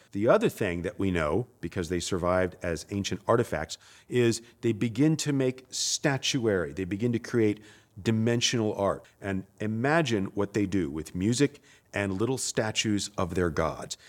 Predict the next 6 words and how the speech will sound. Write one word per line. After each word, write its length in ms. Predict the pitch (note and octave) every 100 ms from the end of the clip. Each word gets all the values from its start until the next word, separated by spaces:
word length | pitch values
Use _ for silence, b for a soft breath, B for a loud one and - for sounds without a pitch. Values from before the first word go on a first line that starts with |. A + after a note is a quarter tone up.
| B
They 100 | -
begin 440 | G2 G2+ G2 G2 E2+
dancing 440 | G#2+ A#2+ B2+ C#3
around 460 | B2+ G2+ F#2 F2+ F#2
and 220 | G2+ F#2+
worshiping 640 | F#2 A2+ - F2+ E2+ D#2